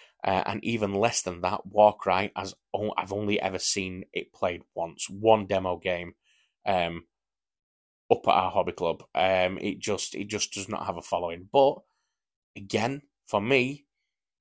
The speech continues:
those are the type of games where the boards are so small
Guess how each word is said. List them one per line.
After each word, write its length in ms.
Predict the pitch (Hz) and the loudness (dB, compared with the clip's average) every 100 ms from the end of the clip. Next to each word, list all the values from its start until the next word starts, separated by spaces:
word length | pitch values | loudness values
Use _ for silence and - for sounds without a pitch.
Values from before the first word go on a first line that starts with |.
| _ _ | _ _
those 320 | 117 120 127 | 2 2 2
are 160 | 117 113 | -4 -6
the 80 | 107 | -6
type 300 | - 107 104 | -4 -4 -6
of 100 | 95 | -6
games 400 | 98 92 87 - | -6 -6 -8 -14
where 440 | - 101 92 90 - _ | -8 0 2 2 -2 _
the 160 | 110 | -14
boards 400 | 98 110 127 135 | -2 2 2 2
are 40 | 107 | -2
so 320 | - 117 123 | 0 2 0
small 500 | - 104 90 87 - | -2 -2 -2 -2 -6